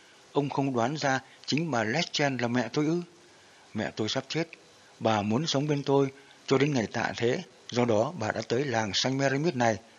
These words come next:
dưới một cái tên giả." Bác sĩ Haydock đã giúp bà rất nhiều. Đó là một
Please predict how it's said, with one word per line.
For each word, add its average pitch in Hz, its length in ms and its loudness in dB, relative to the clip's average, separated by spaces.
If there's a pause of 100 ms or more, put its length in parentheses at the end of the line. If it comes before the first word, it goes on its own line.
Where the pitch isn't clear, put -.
(160)
dưới 120 200 0
một 165 120 -2
cái 127 120 0
tên 120 160 2
giả." 110 380 0 (1400)
Bác - 140 -4
sĩ - 140 -2
Haydock 117 400 0 (280)
đã 92 200 -2
giúp 160 200 -2
bà 101 220 -2
rất - 160 -2
nhiều. 117 260 2 (720)
Đó 113 160 2
là 135 120 0
một 120 220 6